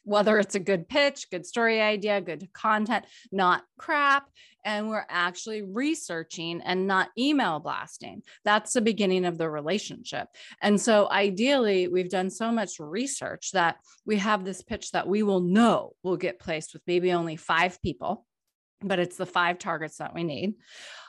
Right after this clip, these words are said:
um, to move the needle for our client. So we've already started out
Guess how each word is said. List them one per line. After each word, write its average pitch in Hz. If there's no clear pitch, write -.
um, 175
to -
move 175
the 180
needle 165
for 151
our 170
client. 127
So 214
we've 214
already 208
started 190
out 185